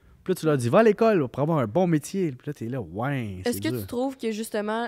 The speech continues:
Speaker 2: les... parce qu'on avait abordé le sujet dans l'épisode, euh, précédent, les influenceurs sont payés beaucoup trop cher pour le travail qu'ils font ? Ou que le
Speaker 1: Non,
Speaker 2: revenu n'est
Speaker 1: c'est,
Speaker 2: pas
Speaker 1: non, pas du tout.
Speaker 2: représentatif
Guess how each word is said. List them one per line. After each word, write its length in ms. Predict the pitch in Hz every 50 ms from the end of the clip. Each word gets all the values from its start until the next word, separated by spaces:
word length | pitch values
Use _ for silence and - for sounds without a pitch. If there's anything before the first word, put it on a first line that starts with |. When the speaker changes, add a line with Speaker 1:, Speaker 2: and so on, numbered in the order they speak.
| - -
Speaker 2:
les... 280 | 220 208 196 196 202
parce 100 | 196 196
qu'on 120 | - 208 202
avait 120 | 196 196
abordé 240 | 196 190 196 196 233
le 60 | 247
sujet 280 | - - - 196 220 285
dans 160 | 339 302 269
l'épisode, 400 | 233 220 214 - 226 254 247 226
euh, 260 | 220 208 202 202 202
précédent, 520 | 196 - 226 214 - 208 196 202 214 240 247 - _ _ -
les 200 | 202 208 196 202
influenceurs 480 | 196 196 - 214 196 196 - 226 240
sont 140 | - 214 190
payés 400 | - 180 180 190 196 196 202 - _ - - _ _ _ _ _ _ _ -
beaucoup 280 | 214 202 226 - - 269
trop 200 | - - 208 208
cher 200 | - - 220 220
pour 80 | 220 208
le 60 | 190
travail 340 | - - 190 180 180 190 202
qu'ils 180 | - - -
font ? 160 | - 196 - - _ _ _ _ _ _ _ _ _ _ _ _ _ _ _ _ - 226
Ou 40 |
que 80 | 214 -
le 80 | 127 143
Speaker 1:
Non, 100 | 151 165
Speaker 2:
revenu 200 | 165 - - 233
n'est 80 | 247
Speaker 1:
c'est, 80 | 247 -
Speaker 2:
pas 140 | - 226 226
Speaker 1:
non, 80 | 226 247
pas 60 | 254
du 40 | 220
tout. 40 | 220
Speaker 2:
représentatif 760 | 226 - 226 220 208 - 202 190 - - 233 240 233 - -